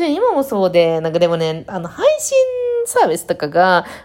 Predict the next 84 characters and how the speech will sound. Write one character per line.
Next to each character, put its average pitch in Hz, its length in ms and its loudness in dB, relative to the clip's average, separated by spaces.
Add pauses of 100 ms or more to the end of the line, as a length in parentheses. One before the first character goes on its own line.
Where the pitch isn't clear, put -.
ま 190 200 2
あ、 - 20 -2
投 202 40 -2
げ 294 80 -2
銭 359 260 -4
と 359 80 -4
い 370 140 2
う 254 80 -4
か、 147 100 -2
喋 226 220 -4
っ - 20 -12
て 330 80 -4
る 240 80 -4
途 185 100 -12
中 170 160 -4
に 165 240 -4
な 165 120 -6
ん 165 40 -10
か 160 140 -10
こ 156 320 -4
う、 - 20 -12
な 160 100 -8
ん - 20 -8
か 156 180 -6
投 151 60 -10
げ 170 200 -4
銭 175 140 -2
し 175 60 -10
て 185 120 -6
く - 340 -4
れ、 156 220 -4
く - 100 -12
れ 170 120 2
み - 100 -8
た - 80 -20
い - 40 -20
な、 - 60 -20
そ 175 120 -8
う - 20 -4
い 165 40 -4
う - 20 -4
イ - 20 -4
ベ 190 140 0
ン 208 80 -4
ト 233 100 -6
と 254 100 -6
か 170 220 2 (300)
を 214 180 2
な 208 120 -4
ん - 20 -10
か 208 100 -14
し - 80 -12
て、 226 280 2
な 226 100 -4
ん 220 60 -8
か、 175 260 -4 (220)
う 151 40 -16
ん、 160 480 -12
う - 20 -14
ん、 196 40 -8
収 208 140 -6
益 185 140 -4
を 180 40 0
上 180 60 -2
げ 185 60 -2
る 185 80 0
の 170 60 -4
が 175 80 -4
す - 60 -12
ご 196 100 0
い 185 40 2
大 185 140 2
事 202 80 -4
な 190 100 2
の 175 100 -2
分 - 40 -8
か 208 80 2
っ 202 60 -2
て 190 100 -6
る 170 60 0
ん 165 60 -6
だ 160 60 -8
け 165 100 -2
ど、 170 380 2